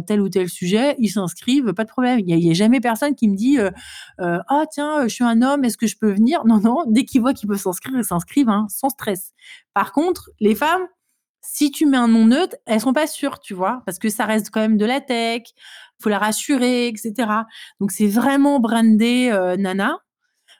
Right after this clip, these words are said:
Euh, il y a que des nanas partout, souvent même dans mes communications, tu vois, je féminise, euh, tous les mots, tu vois, comme ça, aucun doute, c'est pour elles.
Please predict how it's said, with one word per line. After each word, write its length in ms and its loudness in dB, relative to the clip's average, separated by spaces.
Euh, 460 0
il 80 -6
y 60 0
a 60 0
que 100 -2
des 140 2
nanas 220 2
partout, 480 0
souvent 280 0
même 160 4
dans 100 2
mes 140 2
communications, 840 2
tu 100 -12
vois, 340 -2
je 160 0
féminise, 640 2
euh, 180 2
tous 140 -4
les 100 2
mots, 300 0
tu 100 -18
vois, 160 -6
comme 140 -8
ça, 320 -4
aucun 280 -2
doute, 220 -6
c'est 140 -10
pour 180 -12
elles. 160 -18